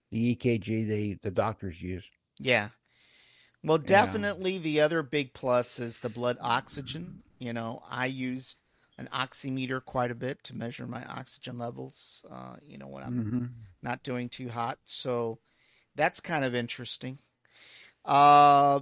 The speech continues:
Speaker 2: the same thing with the Dream Machine. It's kind of interesting to see, you know, um, this, a sleep app, you know, right now for, uh, people who have C pap machines or they use C pap machines, you know.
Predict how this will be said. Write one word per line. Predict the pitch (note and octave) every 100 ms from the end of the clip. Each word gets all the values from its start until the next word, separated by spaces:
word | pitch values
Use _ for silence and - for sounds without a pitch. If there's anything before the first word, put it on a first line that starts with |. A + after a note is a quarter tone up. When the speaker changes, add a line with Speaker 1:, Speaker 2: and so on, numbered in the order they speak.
| - _ _
Speaker 2:
the | D#3+
same | D3+ F#3 F3+
thing | F3+ G3
with | F3+ F3+
the |
Dream | D3 C#3 E3+ G#3+
Machine. | A#3+ E3 - C#3+ A#2+
It's | A#2 A2+
kind | - C#3+ C#3
of |
interesting | C#3 D3 D3+ C#3+ - C#3
to | B2
see, | - - C3+ C3 C3 B2 _ - - - - - _
you | C#3 C#3
know, | C3+ B2+ B2+ B2 B2 -
um, | - B2 A2+ A2+ A2+ A2+ A2+ A2 _ _
this, | B2+ - -
a | D#3
sleep | - - E3 F#3
app, | B2+ - - - -
you | C3
know, | B2
right | A#2+ B2+ C#3
now | C#3+ B2+ C3+
for, | - C3 A#2+ A#2+ A#2+ _ - - _ _
uh, | - A2+ A#2
people | A2+ D3+ C3+ C#3
who | A#2 B2
have | B2+ A#2+ B2 A#2+ A#2+ - _ _ _ _
C | - C#3+
pap | C#3+ C#3+ D3
machines | D3 - E3 E3+ -
or |
they | A#2+
use | A#2+ B2 B2
C | - D3
pap | C#3+ B2+
machines, | A#2+ - D#3+ A2+ A#2+
you | C3+
know. | A#2+ A2+